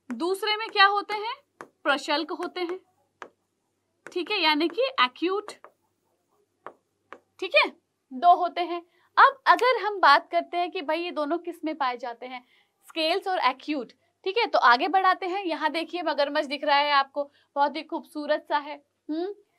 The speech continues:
लेकिन बहुत खतरनाक है, ठीक है। तो ये जो मगरमच्छ है ये किस में आएगा, इसके ऊपर की जो स्किन है अगर हम बात करें मगरमच्छ की तो कहाँ पर आएगी? अम, तो मगरमच्छ हमारे जो आते हैं वो आते हैं एक्यूट में,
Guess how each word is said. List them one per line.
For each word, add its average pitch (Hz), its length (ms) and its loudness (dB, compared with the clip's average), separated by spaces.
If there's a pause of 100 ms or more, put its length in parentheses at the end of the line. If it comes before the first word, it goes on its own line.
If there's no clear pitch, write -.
(140)
लेकिन 247 300 -4
बहुत 262 260 -2
खतरनाक 247 600 0
है, 302 160 -10 (380)
ठीक 330 140 -10
है। 403 120 -4 (320)
तो 392 60 -4
ये 359 280 2
जो 554 120 6 (100)
मगरमच्छ 262 520 0
है 294 100 -6
ये 359 140 -4
किस 392 260 -8
में 427 120 -4
आएगा, 196 300 -4
इसके 330 300 -4
ऊपर 339 260 -2
की 339 120 -6
जो 349 160 -4
स्किन 330 280 -6
है 285 160 -6
अगर 294 180 -4
हम 311 140 -4
बात 233 280 -2
करें 240 220 -8
मगरमच्छ 247 460 -8
की 440 160 2 (340)
तो 311 80 0
कहाँ 339 280 2
पर 427 180 2
आएगी? - 360 -4 (1120)
अम, 247 760 -6 (320)
तो 320 100 -2
मगरमच्छ 392 580 0
हमारे 320 340 2
जो 285 180 -2
आते 220 280 -2
हैं 285 200 -4
वो 349 120 -2
आते 262 240 4
हैं 370 160 0
एक्यूट - 520 -6
में, 214 120 -16